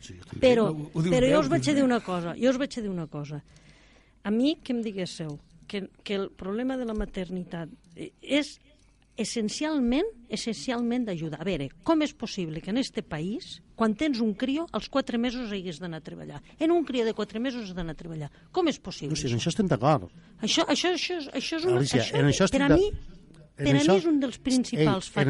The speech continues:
Speaker 1: això
Speaker 2: factors.
Speaker 1: estic d'acord.
Speaker 2: Des-, després, l'ajut. L'ajut. Si no hi ha un ajut econòmic darrere, com hi ha als països nòrdics,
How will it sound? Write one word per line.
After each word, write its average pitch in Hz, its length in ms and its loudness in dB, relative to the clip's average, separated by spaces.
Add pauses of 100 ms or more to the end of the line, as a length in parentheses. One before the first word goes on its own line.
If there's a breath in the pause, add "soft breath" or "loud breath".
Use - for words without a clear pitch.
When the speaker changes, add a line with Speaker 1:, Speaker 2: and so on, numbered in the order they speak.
Speaker 1:
això - 160 4
Speaker 2:
factors. 392 100 2
Speaker 1:
estic 180 140 -4
d'acord. 107 220 0
Speaker 2:
Des-, - 140 -4 (520 loud breath)
després, 240 500 -2 (220)
l'ajut. 240 420 2 (920)
L'ajut. 202 360 2 (300)
Si 294 180 0
no 294 120 4
hi 277 80 0
ha 226 60 0
un 220 100 -2
ajut 208 260 -2
econòmic 190 520 -6
darrere, 170 480 -4
com 180 200 -4
hi 196 60 -2
ha 185 140 -2
als 180 160 -6
països 170 480 -6
nòrdics, 233 580 -4